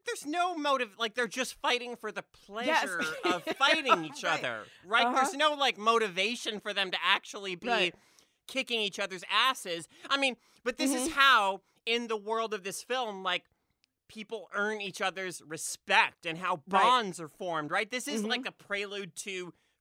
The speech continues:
Speaker 1: friendship for these two dudes
Speaker 2: Yes.
Speaker 1: is this absolutely brutal, uh, you know,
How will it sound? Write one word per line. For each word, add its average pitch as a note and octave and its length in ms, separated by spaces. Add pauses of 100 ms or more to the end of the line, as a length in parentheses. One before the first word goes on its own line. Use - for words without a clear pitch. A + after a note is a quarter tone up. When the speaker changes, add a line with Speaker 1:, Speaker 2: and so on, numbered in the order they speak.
(180)
Speaker 1:
friendship B3+ 760 (120)
for A3 120
these G#3+ 220
two D4+ 200
dudes G#3+ 200
Speaker 2:
Yes. D4+ 160
Speaker 1:
is A#3 160
this B3 180 (260)
absolutely G3+ 960
brutal, E3+ 840 (420)
uh, F3 320 (640)
you F3 100
know, D#3 220